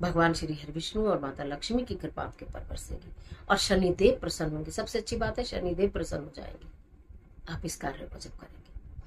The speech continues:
तो आप ये तो भगवान जी के मंदिर में भी कर सकते हैं, नहीं तो पीपल वृक्ष भी कर सकते हैं। और जो हमारे बच्चे बहुत दूर abroad में रहते हैं,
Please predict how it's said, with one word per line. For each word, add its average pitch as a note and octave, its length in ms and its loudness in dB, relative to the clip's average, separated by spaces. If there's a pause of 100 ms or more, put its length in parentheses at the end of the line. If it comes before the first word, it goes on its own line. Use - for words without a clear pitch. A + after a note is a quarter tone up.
(320)
तो G3 60 10
आप D#3 200 8
ये E3+ 80 4
तो D#3+ 140 0
भगवान D3+ 360 0
जी D#3 100 -4
के F3+ 100 0
मंदिर C#3+ 280 -2
में F#3+ 160 4
भी B3+ 60 0
कर D4+ 140 8
सकते D#4+ 260 2
हैं, C#4+ 140 8 (260)
नहीं G#3 120 10
तो G#3+ 100 4
पीपल D#3 320 2
वृक्ष D#3 260 0
भी D#3 80 2
कर D3 120 0
सकते - 280 -2
हैं। G3+ 60 10
और G3 80 8
जो A3 120 6
हमारे F#3 220 8
बच्चे F3+ 240 2
बहुत G3+ 380 6
दूर A3+ 160 6
abroad F#3 360 6
में G3+ 80 8
रहते E3+ 240 6
हैं, A3+ 100 2